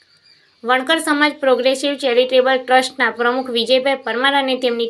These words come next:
ટીમ દ્વારા વખતો વખત શૈક્ષણિક અને સામાજિક સહિતની પ્રવૃત્તિઓ કરવામાં આવે છે. સમૂહ લગ્નોત્સવમાં મંચ પર અધ્યક્ષ સ્થાન માનદ મંત્રી ધનજીભાઈ જાંબુએ શોભાવ્યું. નટુભાઈ પરમાર, ચતુરભાઈ વણકર, બી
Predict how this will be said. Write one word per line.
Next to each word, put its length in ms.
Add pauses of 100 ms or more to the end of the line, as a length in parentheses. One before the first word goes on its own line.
ટીમ 280
દ્વારા 280
વખતો 440
વખત 340
શૈક્ષણિક 500
અને 160
સામાજિક 500
સહિતની 400
પ્રવૃત્તિઓ 500
કરવામાં 500
આવે 200
છે. 200 (2000)
સમૂહ 260
લગ્નોત્સવમાં 720
મંચ 320
પર 140
અધ્યક્ષ 380
સ્થાન 380 (540)
માનદ 380
મંત્રી 380
ધનજીભાઈ 540
જાંબુએ 480
શોભાવ્યું. 460
નટુભાઈ 380
પરમાર, 420
ચતુરભાઈ 500
વણકર, 400
બી 160